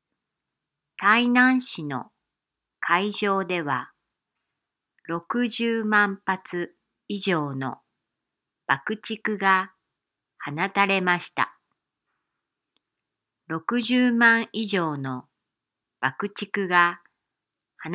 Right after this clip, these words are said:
つと、とても危険で、参加者は厚手の服にヘルメットなどで体を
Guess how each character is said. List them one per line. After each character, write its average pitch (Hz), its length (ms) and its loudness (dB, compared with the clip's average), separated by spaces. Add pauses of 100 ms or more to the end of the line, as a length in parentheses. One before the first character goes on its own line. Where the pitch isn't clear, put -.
(140)
つ - 160 -12
と、 139 220 -6 (1300)
と 156 120 -12
て 202 220 -2
も 202 360 0 (580)
危 - 200 -16
険 226 340 0
で、 190 260 -2 (1080)
参 196 260 2
加 247 200 0
者 175 240 0
は 135 320 -2 (1040)
厚 214 340 -4
手 254 160 2
の 254 160 4
服 247 340 -4
に 151 320 -6 (1000)
ヘ 165 140 -10
ル 214 160 2
メ 262 180 4
ッ - 40 -6 (120)
ト 185 120 -4
な 151 180 -4
ど 143 140 -4
で 131 300 -8 (880)
体 160 580 2
を 151 260 -6